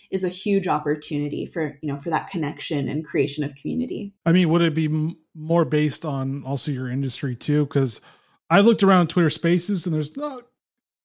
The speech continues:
Speaker 2: a lot of people still using it. I think we're all still kinda going,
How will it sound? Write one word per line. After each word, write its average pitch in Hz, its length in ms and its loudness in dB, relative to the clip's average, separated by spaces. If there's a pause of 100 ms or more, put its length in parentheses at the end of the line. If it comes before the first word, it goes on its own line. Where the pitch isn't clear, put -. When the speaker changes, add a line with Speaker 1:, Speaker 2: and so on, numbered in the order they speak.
(100)
Speaker 2:
a 220 60 0
lot 208 280 6
of 196 100 4
people 165 300 0
still 160 260 0
using 143 380 0
it. 151 80 -2
I 143 100 0
think 185 300 2
we're 160 180 2
all 165 140 4
still 156 240 -2
kinda 151 260 -4
going, 139 360 -2